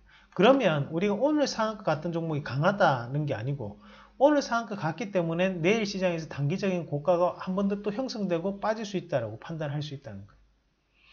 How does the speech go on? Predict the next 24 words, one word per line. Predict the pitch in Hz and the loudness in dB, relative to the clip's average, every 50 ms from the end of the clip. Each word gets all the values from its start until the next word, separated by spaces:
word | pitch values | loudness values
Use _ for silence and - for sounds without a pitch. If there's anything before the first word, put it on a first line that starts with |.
| - - _ _ - | -20 -20 _ _ -6
지금은 | - 208 220 233 262 247 240 233 220 214 208 208 - - 202 | -2 0 2 4 2 2 2 2 0 0 -2 -6 -12 -12 -10
상당히 | - - - - - 247 247 247 269 269 269 262 247 214 202 202 | -10 -8 -8 -8 -8 -8 -4 0 0 0 2 0 -2 -4 -2 2
빠른 | 214 220 220 226 233 233 226 226 226 226 220 202 202 202 - _ _ _ _ _ _ - - - - _ _ _ _ _ _ - | 4 4 4 4 2 -4 -4 -4 -6 -6 -8 -10 -12 -16 -20 _ _ _ _ _ _ -20 -20 -20 -20 _ _ _ _ _ _ -2
분위기로 | - 180 196 233 - - 214 190 170 170 170 170 - | 2 4 4 4 4 2 2 4 4 6 4 4 4
종목군들이 | - 208 226 214 202 208 190 180 170 156 160 151 160 165 170 170 175 180 - _ _ _ _ _ _ _ _ | 2 0 0 0 0 0 0 -2 0 0 0 0 0 0 -2 -2 -4 -8 -12 _ _ _ _ _ _ _ _
코로나 | - - - 220 233 226 214 190 | -14 -6 -4 -2 0 2 2 4
관련주들이 | 175 175 170 165 160 147 147 139 139 143 160 185 208 208 202 | 6 4 4 4 0 -2 -2 -2 0 0 0 0 0 -2 -6
순환매가 | - - 214 214 220 240 302 349 339 254 | -10 -10 -6 -6 -4 -2 -2 0 0 -2
좀 | 165 131 | -2 -4
돌고 | 120 120 113 120 | -6 -8 -8 -8
있는 | 113 110 107 101 - | -8 -10 -12 -14 -14
과정이거든요. | - - 123 - 151 175 160 123 104 - - - - - - _ _ _ _ _ - - - | -14 -12 -6 -4 -4 -2 -2 -4 -6 -10 -14 -18 -20 -20 -20 _ _ _ _ _ -20 -12 -2
그러니까 | - 240 | 0 0
이런 | 240 277 302 311 302 | 2 4 4 4 4
종목군들을 | 277 277 247 226 202 202 202 196 196 180 180 180 165 170 160 147 | 2 0 0 0 -4 -2 -2 -2 -2 0 0 0 2 2 2 4
먹기 | 147 185 202 202 202 196 170 | 4 4 2 2 -2 -2 0
위해서는 | 160 156 156 156 147 143 143 151 156 131 - - | 0 0 -2 -2 -4 -4 -4 -4 -4 -6 -8 -6
우리가 | 160 151 165 202 196 190 185 - - - - - - - | -4 -2 0 4 4 4 2 0 -10 -18 -20 -10 0 4
여기 | 208 262 - 226 | 4 4 4 2
올라갔다고 | - - 277 349 339 302 220 170 175 175 - 214 196 180 | -2 2 2 4 6 6 6 4 4 2 2 2 4 4
해서 | 160 - - 160 147 - - | 2 2 0 -4 -6 -6 -4
따라가기가 | - 285 330 339 320 202 185 165 147 143 135 131 131 | -2 0 2 2 2 2 2 2 2 0 -4 -4 -6
상당히 | - - 185 190 208 226 160 | -6 -4 -4 -4 -2 -2 -2
힘듭니다. | 151 143 139 123 107 98 - - - | -2 -2 -4 -6 -8 -10 -14 -18 -20